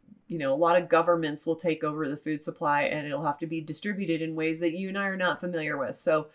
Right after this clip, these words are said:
why not decrease your amount of anxiety about the future by being a little bit prepared? And if you,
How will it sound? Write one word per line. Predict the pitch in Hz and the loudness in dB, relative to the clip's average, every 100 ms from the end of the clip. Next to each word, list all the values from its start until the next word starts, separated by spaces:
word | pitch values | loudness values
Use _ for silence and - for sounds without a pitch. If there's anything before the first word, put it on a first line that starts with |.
| _ _ _ - | _ _ _ 0
why | 185 220 | 4 6
not | 254 214 196 165 | 6 6 4 2
decrease | 196 190 214 202 202 | -4 -4 -4 -4 -6
your | 180 190 | -6 -2
amount | 180 170 | 0 0
of | 165 | 0
anxiety | 170 165 165 170 165 165 165 | -2 -2 0 2 2 0 0
about | 160 156 | 0 -2
the | 147 | -6
future | 175 180 175 143 | -8 -8 -4 -4
by | 143 151 | -2 -2
being | 156 160 151 - | -2 -4 -6 -6
a | 160 | -4
little | 147 | -4
bit | 151 180 | -4 -6
prepared? | - - 160 - - - _ _ - | -8 0 2 2 -2 -20 _ _ 4
And | 247 269 247 240 - _ _ | 8 8 8 2 -10 _ _
if | 269 220 | -4 2
you, | 240 | 2